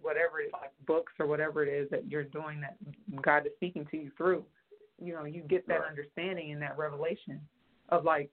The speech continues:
Speaker 1: you know, um, of, you know, what's applying to your life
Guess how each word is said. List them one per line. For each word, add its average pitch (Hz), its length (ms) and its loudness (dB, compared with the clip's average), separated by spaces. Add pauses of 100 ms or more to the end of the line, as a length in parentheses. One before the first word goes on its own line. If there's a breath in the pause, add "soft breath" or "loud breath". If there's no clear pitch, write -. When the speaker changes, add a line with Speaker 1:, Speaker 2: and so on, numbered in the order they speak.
Speaker 1:
you 175 160 -6
know, 143 300 -6
um, 147 1000 -8 (840)
of, 165 320 0 (200)
you - 60 0
know, 151 140 2
what's 170 260 4
applying 170 460 -2
to 180 60 -8
your 165 160 -4
life 156 180 -4